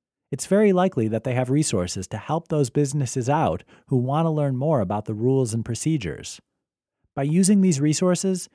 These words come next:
your local government entities can point you to the right people or departments to keep your business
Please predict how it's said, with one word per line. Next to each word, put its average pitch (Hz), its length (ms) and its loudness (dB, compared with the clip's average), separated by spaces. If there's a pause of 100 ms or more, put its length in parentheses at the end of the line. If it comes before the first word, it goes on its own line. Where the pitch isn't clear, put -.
(160)
your 139 80 2
local 175 320 2
government 160 440 0
entities 117 540 -4
can 104 160 -4
point 160 300 -2
you 180 80 0
to 156 160 0
the 113 100 -2
right 135 300 -4
people 165 340 -2
or 139 120 2
departments 117 640 -4
to 107 100 -10
keep 117 240 -4
your 107 80 0
business 104 480 -2